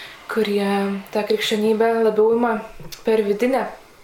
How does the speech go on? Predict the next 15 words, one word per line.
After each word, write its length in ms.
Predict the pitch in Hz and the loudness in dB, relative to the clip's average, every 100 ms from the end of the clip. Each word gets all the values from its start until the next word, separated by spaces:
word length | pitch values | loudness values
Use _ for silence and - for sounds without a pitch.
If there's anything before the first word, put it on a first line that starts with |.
| - | -4
plotmę 580 | 214 214 233 220 185 185 | 0 2 0 -4 -4 -6
ir 180 | 196 196 | -8 -8
tokiam 400 | 202 208 202 196 | -4 -2 -2 -4
gilyje 600 | 202 220 233 214 202 196 | 0 0 2 2 2 2
ir 240 | 196 202 | 0 0
rimtume. 540 | 190 202 196 208 240 269 196 - - - _ _ - | 0 -2 0 0 0 0 -4 -12 -20 -20 _ _ -2
Jie 180 | 214 208 | 0 2
tą 160 | 214 | 2
džiaugsmą 540 | 214 214 220 - 214 208 | 2 2 0 0 0 0
gal 160 | 202 | 0
nešiojasi 480 | 202 202 220 285 294 | 0 0 0 0 -2
ar 80 | 233 | -2
kažkaip, 320 | 208 - 269 | -2 -2 0
bet 300 | 240 226 - - | 0 0 -4 -10
neišreiškia, 880 | 208 220 208 220 220 226 - 226 | -4 -2 0 0 2 0 -2 0